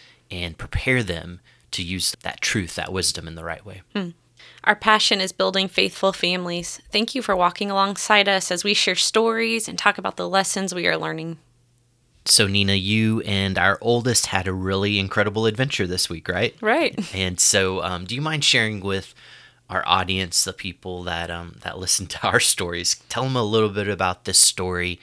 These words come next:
Speaker 1: why it's so important for us, why it's maybe even hard for us, and I'll, I'll chime in a bit as well, but tell us a little bit about what happened.
Speaker 2: Well, we went to the, the place where she needed to take her driving test, and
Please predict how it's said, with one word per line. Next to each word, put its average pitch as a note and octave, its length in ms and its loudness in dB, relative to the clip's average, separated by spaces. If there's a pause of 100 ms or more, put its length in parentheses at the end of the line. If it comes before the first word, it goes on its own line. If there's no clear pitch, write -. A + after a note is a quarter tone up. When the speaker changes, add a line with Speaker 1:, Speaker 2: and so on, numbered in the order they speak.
(400)
Speaker 1:
why G#2 880 0
it's - 240 -2
so F#2+ 300 6
important G#2+ 720 -6 (120)
for - 280 -8
us, C#3 440 2 (420)
why F#2 180 -8
it's - 220 -6
maybe F#2+ 240 -4
even F2+ 200 -8
hard F#2 280 -2
for B2 160 -2
us, C3 240 2
and F2 300 -10 (180)
I'll, G2+ 240 -2
I'll A2 140 2
chime G2 280 4
in F2 120 -4
a E2+ 40 -4
bit E2+ 200 -6
as E2+ 180 -2
well, E2+ 320 -8
but E2 200 -14 (180)
tell A#2+ 180 -4
us - 140 -2
a G#2 80 -6
little F#2 200 -4
bit E2+ 140 -4
about E2 260 -10
what - 120 -14
happened. - 420 -14 (420)
Speaker 2:
Well, G#3+ 120 -2
we G#3+ 120 2
went G#3 260 2
to G#3+ 200 0
the, F#3+ 460 -4 (180)
the G3 140 -6
place F#3+ 420 2
where F#3+ 240 0 (140)
she - 180 0
needed F#3+ 240 2
to F#3 100 -2
take F3+ 260 -2
her F3 120 0
driving F3 460 2
test, F3+ 580 -2
and E3+ 240 -4